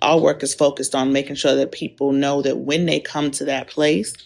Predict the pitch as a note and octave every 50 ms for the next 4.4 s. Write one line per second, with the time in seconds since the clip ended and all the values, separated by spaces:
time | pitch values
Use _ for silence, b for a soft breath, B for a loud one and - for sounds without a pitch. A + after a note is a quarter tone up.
0 | b b b b b b b b b b _ - D3 C#3 C#3 C3+ - - B2+ D3
1 | D3 D3 C#3 D3+ - - - - C3+ C#3+ D3+ F3+ A3 A3 - - - D3 D3 C#3
2 | - - - C3 C#3+ D#3 D3+ - - C#3 C3+ C3+ C3+ C3 C3 C#3+ D3 D3 C#3 C#3
3 | D3 - - E3 C#3+ C#3 C#3+ C#3+ C3 - C3+ C3+ C3+ - - - - - C#3 C3+
4 | C3+ C#3+ C#3+ C#3+ B2 B2 C3 C3